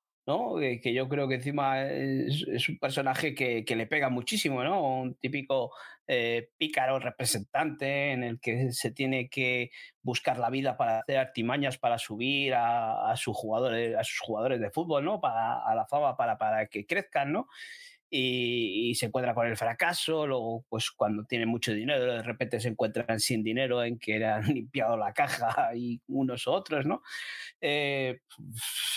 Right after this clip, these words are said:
en principio pinta muy bien, pero, pero estas producciones españolas ya sabemos que puede tener una premisa muy buena y luego hacer el mayor mierdón.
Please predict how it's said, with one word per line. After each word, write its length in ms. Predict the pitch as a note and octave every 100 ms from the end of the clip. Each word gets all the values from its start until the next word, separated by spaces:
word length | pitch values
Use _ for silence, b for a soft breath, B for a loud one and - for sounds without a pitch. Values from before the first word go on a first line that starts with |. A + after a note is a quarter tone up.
| -
en 200 | A#2+ A#2
principio 500 | A#2+ A2+ A#3 - E4
pinta 260 | D#4+ - F2+
muy 160 | E2
bien, 300 | D3+ B3+ -
pero, 600 | - G2 F#2+ F#2+ F#2+ F2 B2
pero 300 | G#2 G2 G2+
estas 220 | D3 F#3+
producciones 420 | - E3+ F3 E3+
españolas 480 | E3 - D#3 F3 G3+
ya 100 | F#3+
sabemos 460 | D#3 D#3 D3 C3+ C3+
que 240 | - B2
puede 220 | A#2+ D3 D3
tener 140 | D3+
una 160 | D3+ D3
premisa 540 | D3 D3 D3 C#3+ C#3+
muy 200 | C#3 C#3
buena 360 | C#3 D#3 E3+ G#3 B B
y 400 | - F#2 F#2 F#2
luego 520 | G#2 G#2+ A#2 A#2 A2
hacer 260 | G#2 - A#2
el 80 | G#2+
mayor 260 | G#2 A2
mierdón. 720 | G2+ G2+ G2+ G2+ A2 A#2+ F#2